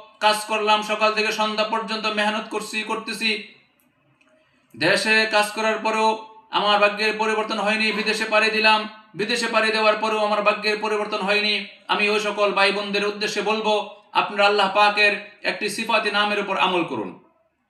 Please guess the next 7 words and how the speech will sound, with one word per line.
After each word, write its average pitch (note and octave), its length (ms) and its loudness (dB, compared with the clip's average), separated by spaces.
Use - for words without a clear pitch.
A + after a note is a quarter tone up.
তাকদীর, G#3 460 0
আত F#3+ 200 0
তাকদীরু G#3 500 0
লা G#3 180 6
ইয়ারুদ্দু G#3 440 0
ইল্লা G#3 320 2
বিদ্দুআ। G3+ 480 4